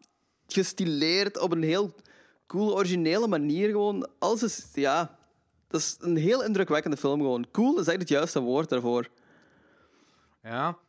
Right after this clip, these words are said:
Speaker 2: en die, is dat, die, die, eh, verkrachting van het Jezusbeeld.
Speaker 1: Ja.
Speaker 2: Was dat daar zo met die, eh, die nonnen die daar naakt gaan en geforce-feed worden, terwijl ze alles uitkotsen, dat die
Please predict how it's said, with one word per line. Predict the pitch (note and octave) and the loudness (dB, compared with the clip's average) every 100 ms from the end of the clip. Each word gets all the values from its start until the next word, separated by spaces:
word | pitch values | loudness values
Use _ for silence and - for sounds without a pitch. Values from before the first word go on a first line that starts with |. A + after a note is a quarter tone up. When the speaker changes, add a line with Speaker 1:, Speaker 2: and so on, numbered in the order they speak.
| _ | _
Speaker 2:
en | C3 C3 | -12 -6
die, | C3 B2+ B2+ - _ _ _ _ _ _ | -2 -2 -4 -8 _ _ _ _ _ _
is | - B2 | -14 -8
dat, | B2+ B2 A2+ - | -6 -6 -8 -16
die, | A#2+ A#2+ A2+ | -10 -8 -4
die, | A#2 A2+ A2+ | -4 -2 -2
eh, | A2+ A2 | -4 -6
verkrachting | - - - D#3+ - D#3 | -6 -2 0 0 0 -4
van | C#3+ | -6
het | - | -6
Jezusbeeld. | B2+ E3+ E3+ B2+ B2+ A#2 - - | -4 -4 -6 -4 -2 -4 -10 -6
Speaker 1:
Ja. | D3+ C#3+ - | -2 -2 0
Speaker 2:
Was | C3+ | -2
dat | F3+ | 0
daar | G#3+ A#3+ G#3 | 2 2 2
zo | A#3+ | 0
met | G#3 G3+ | 0 -2
die, | G3 F#3 | 0 2
eh, | F3+ F3 D#3+ - - | 2 0 -4 -10 -14
die | C3 | -10
nonnen | C3+ C#3 E3+ F#3 | -4 -4 -2 -4
die | F3+ | -4
daar | B2 | -4
naakt | B2 B2+ D#3 - | -4 -4 -4 -2
gaan | G3+ G3 | -2 0
en | E3+ | -4
geforce-feed | C3 - F3+ G3+ - A3+ G#3 | -8 -4 -2 0 -2 -4 -4
worden, | F#3 G3+ G3+ G#3+ | 0 0 0 -4
terwijl | - D3+ D3 | -2 0 0
ze | |
alles | C3+ D#3+ C3 | 0 -2 0
uitkotsen, | D3+ D#3 - G3 - | -2 -4 -4 -4 -2
dat | F3 | -2
die | D3+ C#3 | -2 -6